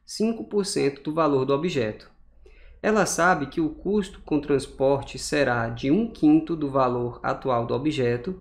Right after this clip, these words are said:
e, como ela tem muito interesse em reavê-lo, pretende ofertar o maior percentual possível de recompensa,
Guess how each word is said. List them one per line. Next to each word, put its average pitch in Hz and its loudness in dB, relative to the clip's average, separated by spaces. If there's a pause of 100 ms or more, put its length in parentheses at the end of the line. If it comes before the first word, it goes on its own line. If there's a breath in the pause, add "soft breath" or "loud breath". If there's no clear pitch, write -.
(120)
e, 147 2
como 208 4
ela 185 4
tem 165 4
muito 202 4
interesse 135 0
em 127 0
reavê-lo, 123 0 (220 loud breath)
pretende 180 4
ofertar 135 0
o 175 0
maior 180 2
percentual 131 0
possível 160 -2
de 160 -4
recompensa, 156 -2